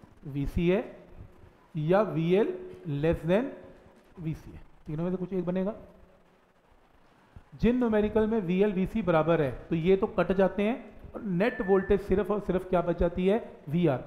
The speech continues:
बात ही खत्म, Vector की problem है, Answer वीआर है। लेकिन जिन question में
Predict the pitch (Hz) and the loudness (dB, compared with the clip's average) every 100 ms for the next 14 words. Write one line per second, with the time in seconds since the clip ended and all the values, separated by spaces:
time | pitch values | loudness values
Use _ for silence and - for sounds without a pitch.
0 | - 180 175 160 147 135 147 - - 254 | 0 0 2 0 -2 -2 -4 -2 -2 0
1 | 226 220 202 185 180 185 180 214 185 151 | 2 2 2 -2 -2 -2 0 0 2 0
2 | 110 - - - _ _ _ _ _ _ | -2 -12 -20 -20 _ _ _ _ _ _
3 | _ _ _ - - 175 202 240 185 214 | _ _ _ -20 -6 0 0 0 -2 -2
4 | 254 269 214 - 208 196 170 135 | -2 0 -2 0 -2 -2 -4 -6